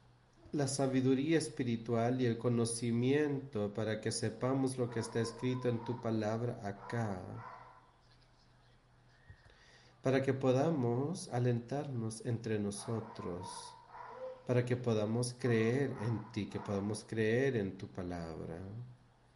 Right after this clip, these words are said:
y caminar en tu espíritu.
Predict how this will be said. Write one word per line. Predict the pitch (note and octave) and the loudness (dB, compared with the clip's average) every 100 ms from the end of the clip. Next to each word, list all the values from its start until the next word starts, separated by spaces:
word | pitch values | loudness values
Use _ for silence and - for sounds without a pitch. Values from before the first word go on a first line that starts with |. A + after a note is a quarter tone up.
| _ _ - - | _ _ -10 -4
y | C3 | 0
caminar | A#2+ G#2+ G#2 G#2 G#2 | 0 0 2 0 0
en | F#2+ F2 | -2 -4
tu | F#2 | -6
espíritu. | - - G2 F2+ D2+ D2+ - F2 | -8 -10 -8 -8 -8 -14 -14 -14